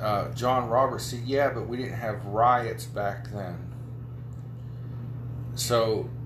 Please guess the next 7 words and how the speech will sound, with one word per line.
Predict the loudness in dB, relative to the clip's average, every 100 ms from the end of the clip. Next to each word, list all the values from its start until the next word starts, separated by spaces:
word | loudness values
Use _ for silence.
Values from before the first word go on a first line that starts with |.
| -8 -8 -8 -8 -8 -2
why | 6 6 6 4 0 0
are | 2 4 4 2 0 -6 -8 -8 -10 -10 -10 -10 -10 -10 -8 -8
the | -4
Democrats | 0 0 0 0 2 2 0
allowed | 4 6 6 2
to | -6 -6 -6 -8 -8 -10 -10 -8 -8 -6
scare | -4 -4 -2 0 2 0 -2